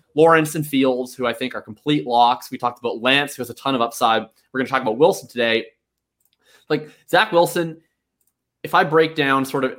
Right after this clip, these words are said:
analytically at least, to me, it's bizarre that he's, he's gonna be drafted ahead of Fields. And, you know, some people are talking about him, um, in relation to Lawrence.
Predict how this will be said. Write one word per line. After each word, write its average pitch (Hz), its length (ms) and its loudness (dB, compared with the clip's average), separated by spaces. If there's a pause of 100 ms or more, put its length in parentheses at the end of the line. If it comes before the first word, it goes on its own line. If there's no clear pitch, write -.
analytically 131 540 0
at 110 100 -6
least, 110 320 -8 (640)
to 165 80 -2
me, 214 240 6
it's 160 160 2
bizarre 139 480 4
that 151 100 4
he's, 131 280 -2
he's 131 340 -4
gonna 131 180 0
be 123 80 0
drafted 117 420 0
ahead 113 140 -4
of 110 80 -8
Fields. 117 400 -4
And, 107 300 -4
you 127 80 -4
know, 107 80 0
some 123 180 -6
people 117 160 -2
are 98 60 -4
talking 117 200 -2
about 110 140 0
him, 107 220 -4 (280)
um, 101 540 0 (140)
in 123 80 2
relation 113 360 2
to 110 60 -2
Lawrence. 127 480 2